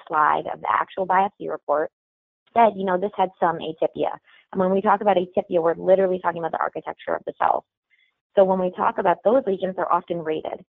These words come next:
So there are moles with very, with no atypia, moles that when you look under a microscope, it looks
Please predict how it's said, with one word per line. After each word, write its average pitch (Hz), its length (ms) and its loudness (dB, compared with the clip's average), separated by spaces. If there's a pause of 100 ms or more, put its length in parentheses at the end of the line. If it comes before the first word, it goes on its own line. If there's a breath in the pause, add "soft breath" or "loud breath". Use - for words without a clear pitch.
(280)
So 180 60 2
there 175 160 4
are 170 100 4
moles 175 340 0
with 175 140 -2 (120)
very, 170 640 0 (400)
with 185 160 2
no 170 180 4
atypia, 151 460 0
moles 170 420 2
that 170 160 0
when 165 180 -6
you 165 80 -4
look 175 180 -2
under 170 280 -2
a 170 40 -4
microscope, 170 580 -4
it 160 140 -2
looks 160 180 2